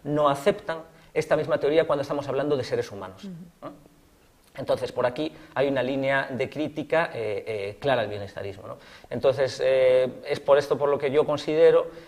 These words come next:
Speaker 1: y muchas otras personas consideran, que, eh, un movimiento que realmente defienda a los animales debe ir más allá de lo que defiende la, la retórica, por así decirlo, del bienestar animal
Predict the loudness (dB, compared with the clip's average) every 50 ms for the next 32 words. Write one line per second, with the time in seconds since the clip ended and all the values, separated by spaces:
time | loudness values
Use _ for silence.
0 | -20 -12 -6 -4 -2 -2 0 -2 -2 -2 -4 -4 -6 -8 -8 -8 -8 -8 -8 -10
1 | -10 -10 -8 -8 -8 -8 -8 -8 -6 -4 -2 -2 0 -2 -2 -4 -2 2 2 2
2 | 2 0 -2 -4 -4 -2 -4 -4 -2 -2 -2 -2 0 0 -2 -2 -2 -2 -2 -2
3 | 0 2 2 2 2 0 -2 -2 -4 -4 -4 -4 -4 -2 0 0 -2 -2 -4 -6
4 | -4 -2 0 0 2 0 0 -2 -6 -18 -20 -18 -10 -2 0 2 2 2 2 0
5 | 2 0 0 0 0 -2 -2 2 2 2 2 2 -2 -6 -14 -16 -10 -4 0 2
6 | 2 4 4 2 2 0 0 0 2 2 4 4 4 2 2 2 2 2 0 0
7 | -2 -4 -4 -4 -4 -4 -6 0 4 6 6 6 6 2 -2 -4 -4 -4 -6 -6
8 | -6 -6 -6 -6 -4 -4 -2 -2 0 0 -2 -2 -4 -6 -6 -4 -2 0 0 0
9 | 0 -2 0 0 -2 -2